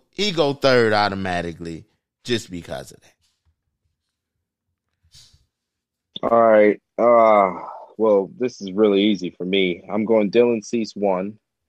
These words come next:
Speaker 2: because I can get Lucas Giolito's, uh,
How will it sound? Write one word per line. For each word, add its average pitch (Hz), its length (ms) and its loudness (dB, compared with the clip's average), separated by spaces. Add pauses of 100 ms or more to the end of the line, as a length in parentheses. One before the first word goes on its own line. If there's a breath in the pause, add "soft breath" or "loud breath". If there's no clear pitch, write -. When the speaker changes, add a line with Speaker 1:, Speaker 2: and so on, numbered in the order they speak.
(100)
Speaker 2:
because 92 520 -2
I 104 120 0
can 95 220 -6
get 101 300 0 (400)
Lucas 107 420 -4
Giolito's, 101 840 -2 (180)
uh, 80 340 -10